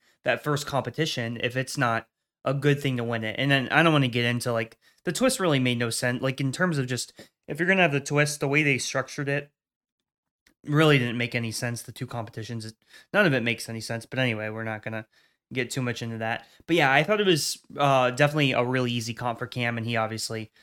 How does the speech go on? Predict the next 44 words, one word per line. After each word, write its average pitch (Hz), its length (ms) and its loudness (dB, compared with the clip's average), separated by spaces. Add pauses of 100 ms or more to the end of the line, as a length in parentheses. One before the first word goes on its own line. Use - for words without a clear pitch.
(120)
uh, 113 300 0
won 190 200 0
it 151 140 -2
pretty 180 320 -2
easily 117 460 -6
with 110 220 -6
over 123 220 -4
a 113 40 -6
minute 113 240 -6
to 117 60 -12
spare. 110 540 -6 (440)
Um, 127 420 2
now, 135 440 2
the 135 140 0
stuff 220 300 0
that 254 120 -6
happened 226 400 -2
throughout 135 340 2
the 123 80 -4
week, 110 500 -10
because, 127 540 -2
you 139 140 -2
know, 113 320 -6 (320)
I 127 100 4
kind 151 260 4
of 131 220 2 (640)
got 147 280 6
to 165 120 0
the 127 380 2
end 135 280 4
of 110 160 -2
the 110 540 -6
week 113 440 -6 (200)
first, 107 500 -4
right? 113 240 -4
Cam's 135 320 0
back 117 240 -4
in 113 80 -8
the 110 60 -10
house. 104 380 -10 (520)
And 143 140 4
I 135 160 4
think 190 360 -6
that 123 420 0